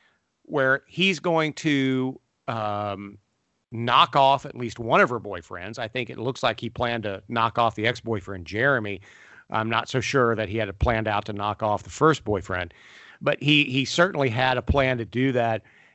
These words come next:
and to kind of get her. I think it, I don't think it was his primary plan. I think it was kind of plan B, that if he had to take this extreme,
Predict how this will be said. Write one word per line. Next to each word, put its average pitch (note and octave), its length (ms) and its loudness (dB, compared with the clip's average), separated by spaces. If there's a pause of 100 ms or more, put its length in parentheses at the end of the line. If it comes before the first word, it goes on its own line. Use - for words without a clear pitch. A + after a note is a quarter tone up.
(120)
and A#2 720 0
to B2+ 100 -8
kind B2 260 -2
of G#2 80 -12
get A#2+ 180 -6
her. A2 140 -6
I G#2+ 100 -6
think D#3 280 0
it, F3+ 300 -6 (260)
I F3+ 80 4
don't F3+ 160 2
think F3 140 0
it - 20 -4
was B2 140 -6
his A2+ 100 -10
primary F3 640 2
plan. A#2+ 300 -4
I A#2 60 -4
think B2+ 100 -6
it A#2+ 40 -6
was A2 100 -8
kind B2+ 140 -2
of G#2 100 -8
plan B2 460 -2
B, G#2 480 -2 (680)
that B2+ 180 0
if A2+ 140 -6
he C3 100 -4
had B2+ 240 0
to A#2 60 -14
take C3 240 -8
this A#2 180 -10
extreme, A2+ 720 -6